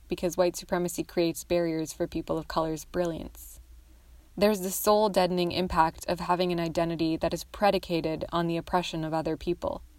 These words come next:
My friend Courtney, who is white, told me, quote, "I think of it as a festering wound at the center of our lives,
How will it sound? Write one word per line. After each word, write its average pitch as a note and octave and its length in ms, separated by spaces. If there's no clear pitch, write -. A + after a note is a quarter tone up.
My G3+ 160
friend A3 280
Courtney, E3+ 680
who F#3+ 120
is F3 180
white, E3+ 540
told F3 300
me, E3 340
quote, - 540
"I G3 120
think C4 240
of B3+ 100
it A3+ 80
as F#3 160
a F3 80
festering F3+ 560
wound E3+ 420
at F3 140
the F3+ 100
center F3 340
of E3+ 100
our E3 160
lives, D#3+ 640